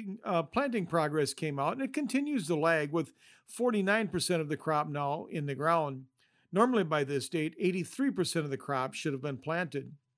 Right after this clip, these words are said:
The news for winter wheat is stark as well, with only twenty-eight percent of the winter wheat crop rated as good to excellent. At the close, Minneapolis July futures were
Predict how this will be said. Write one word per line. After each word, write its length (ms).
The 60
news 240
for 140
winter 280
wheat 200
is 100
stark 380
as 120
well, 220
with 140
only 200
twenty-eight 560
percent 320
of 60
the 80
winter 220
wheat 240
crop 360
rated 380
as 160
good 220
to 80
excellent. 680
At 160
the 80
close, 480
Minneapolis 580
July 360
futures 540
were 300